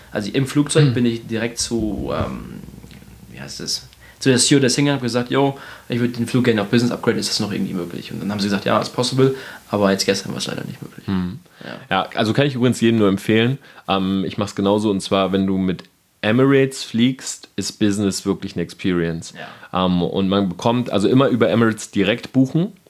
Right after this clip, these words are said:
Speaker 2: bucht das nicht über irgendwas anderes, bucht es über Emirates direkt, weil ich glaube, nur dann bekommt man die Upgrades.
Speaker 1: Weiß ich nicht, kann wohl, ja.
Speaker 2: Ähm, hab ich mal gehört. Und dann kommt sehr oft so eine Pop-up, so ein kleines Pop-up, so, „Hey, ähm, Sie wurden ausgewählt, Sie können auf Business upgraden für fünfhundert Dollar“, glaube ich, oder so,
Speaker 1: Ja,
Speaker 2: ne?
Speaker 1: irgendwie so.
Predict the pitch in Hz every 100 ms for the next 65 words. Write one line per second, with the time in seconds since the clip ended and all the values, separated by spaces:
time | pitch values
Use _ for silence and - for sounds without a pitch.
0 | - 110 104 113 - 139 - 107 107 -
1 | 107 104 - 110 127 147 - 110 - -
2 | 104 92 107 98 - 92 107 - - -
3 | 104 107 117 107 120 120 - - 95 -
4 | - 160 - - _ - 110 101 98 101
5 | - 110 98 92 92 110 107 107 107 110
6 | 107 113 - - 110 117 113 107 107 117
7 | 135 - - _ - 110 110 107 107 120
8 | 123 107 117 110 - 104 98 - 135 113
9 | 127 - 107 107 104 - 120 110 117 107
10 | 101 117 117 - 98 98 98 101 101 107
11 | - 113 - 101 104 101 92 95 101 98
12 | 104 101 104 - - 98 95 - - 113
13 | 104 - 98 92 90 87 - - 82 80
14 | 80 71 65 - 82 120 110 101 143 -